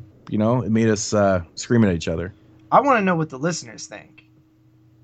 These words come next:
Speaker 1: Well, I mean, the consensus is I haven't really heard a lot of bad things about this film this year.
Speaker 2: I've heard a few.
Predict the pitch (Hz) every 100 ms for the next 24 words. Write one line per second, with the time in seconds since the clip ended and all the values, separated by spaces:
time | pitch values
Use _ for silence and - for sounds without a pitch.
0 | - - - _ - 131 131 123 127 143
1 | 135 131 127 117 - 147 247 190 107 101
2 | 98 127 147 143 110 117 104 117 107 104
3 | 95 98 101 101 92 85 151 113 - 90
4 | 85 82 - 85 196 214 190 120 - 107
5 | 107